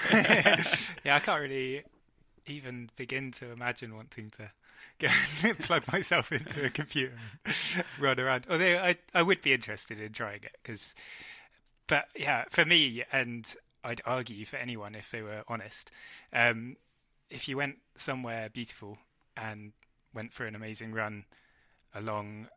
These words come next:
like, a, a natural feature, like a ridge line or following a river or anything like that, and without the pressure of a race, just, just going for a run, um, I can't imagine anything that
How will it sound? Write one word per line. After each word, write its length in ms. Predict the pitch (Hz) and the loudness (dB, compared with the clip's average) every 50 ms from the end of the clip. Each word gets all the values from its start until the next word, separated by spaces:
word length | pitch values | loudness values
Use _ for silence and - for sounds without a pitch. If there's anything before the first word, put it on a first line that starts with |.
| _ _ _ _ _ | _ _ _ _ _
like, 220 | 120 101 107 - - | -14 -14 -12 -10 -8
a, 200 | 113 104 104 113 135 127 - | -8 -8 -8 -10 -12 -6 -4
a 80 | 123 117 | -2 -2
natural 340 | 120 120 127 - - 123 107 | -2 -4 -6 -6 -6 -8 -6
feature, 400 | - 123 113 107 - - 120 107 | -8 -10 -10 -8 -10 -10 -10 -10
like 180 | 101 95 - | -12 -14 -14
a 60 | 117 | -14
ridge 340 | 107 104 113 110 104 - - | -10 -8 -8 -6 -6 -6 -6
line 300 | 131 110 110 110 110 107 | -6 -6 -8 -8 -10 -12
or 80 | 101 98 | -14 -14
following 540 | - - - 120 113 113 110 107 107 107 104 | -10 -6 -6 -6 -4 -4 -6 -8 -8 -10 -12
a 60 | 104 | -12
river 580 | 107 113 110 110 107 110 107 104 104 104 104 104 104 101 | -8 -8 -8 -8 -6 -8 -8 -8 -8 -10 -10 -12 -12 -14
or 180 | 101 98 98 - _ - - - - - - - _ - | -14 -14 -16 -18 _ -20 -20 -20 -20 -20 -20 -20 _ -10
anything 400 | - 131 135 123 - - 117 107 | -6 -4 -4 -4 -4 -8 -12 -12
like 180 | 104 113 - | -12 -14 -10
that, 220 | - 120 110 123 _ _ _ _ _ _ _ _ _ _ _ _ _ _ _ | -8 -8 -8 -8 _ _ _ _ _ _ _ _ _ _ _ _ _ _ _
and 380 | - 117 117 113 117 117 - - - | -4 -4 -4 -4 -6 -4 -4 -4 -2
without 380 | - 123 117 147 139 139 - - | -2 0 2 4 2 2 2 -2
the 60 | 120 | -6
pressure 360 | - 127 110 - - - 104 | -6 -6 -4 -4 -6 -6 -8
of 100 | 104 98 | -12 -12
a 40 | 104 | -14
race, 640 | 104 107 117 117 123 113 101 - - - - - - - _ _ _ | -10 -8 -6 -6 -6 -6 -4 -2 -2 0 0 -2 -4 -8 _ _ _
just, 400 | - - 117 - - - - - _ _ _ _ _ _ | -8 -6 -6 -4 -6 -6 -6 -10 _ _ _ _ _ _
just 240 | - - 120 - - | -12 -8 -8 -8 -6
going 300 | 131 120 120 117 113 107 | -6 -6 -6 -6 -8 -12
for 320 | - - 113 113 107 104 | -14 -12 -10 -8 -8 -8
a 40 | 104 | -8
run, 300 | 104 104 101 101 104 98 _ _ - - - - _ _ | -8 -10 -10 -10 -14 -18 _ _ -20 -20 -20 -20 _ _
um, 420 | - 104 107 104 101 107 107 117 - _ _ _ _ _ _ _ _ _ _ _ _ _ _ | -6 -6 -6 -6 -8 -12 -14 -16 -18 _ _ _ _ _ _ _ _ _ _ _ _ _ _
I 80 | - - | -10 -8
can't 240 | - 139 139 139 131 | -6 -6 -6 -8 -10
imagine 500 | 123 131 135 135 131 120 - 123 113 117 | -10 -8 -8 -8 -8 -8 -10 -10 -10 -12
anything 540 | 120 120 117 104 - 120 110 110 110 110 | -12 -12 -12 -12 -10 -10 -10 -10 -12 -14
that 220 | 107 113 107 110 | -12 -12 -12 -12